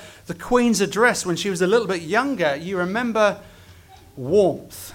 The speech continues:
You rem-, it's, it's just such an emotive, wonderful time of year.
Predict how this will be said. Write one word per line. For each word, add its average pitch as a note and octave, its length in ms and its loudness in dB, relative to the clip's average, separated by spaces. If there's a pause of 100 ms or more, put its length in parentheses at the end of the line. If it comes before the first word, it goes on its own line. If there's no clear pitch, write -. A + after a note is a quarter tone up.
You F#3+ 140 -8
rem-, A3 160 -10
it's, G3 240 -10
it's - 180 -10
just B3 160 -2
such - 240 -6
an B3 60 0
emotive, F#3 920 2
wonderful D#3+ 720 0
time D#3 360 -2
of A#2 100 -8
year. C3 420 -2